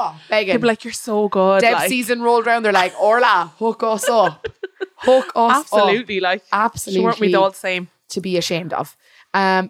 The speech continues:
Speaker 1: we're back in the villa. Who's become great fa-, friends? Well, apparently, Jess and Shauna.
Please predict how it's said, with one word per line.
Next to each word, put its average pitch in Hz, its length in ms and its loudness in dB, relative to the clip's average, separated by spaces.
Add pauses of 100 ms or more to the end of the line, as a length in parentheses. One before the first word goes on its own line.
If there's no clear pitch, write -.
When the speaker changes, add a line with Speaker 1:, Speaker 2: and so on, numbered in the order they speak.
Speaker 1:
we're 208 140 0
back 214 240 0
in 240 60 -8
the 220 80 -4
villa. 180 420 2
Who's 370 300 2
become 285 400 -6
great 214 260 -2
fa-, 175 320 -2
friends? 175 640 -4 (180)
Well, 175 340 0 (160)
apparently, 170 480 -6 (220)
Jess - 260 -10
and 453 80 -8
Shauna. 196 460 -2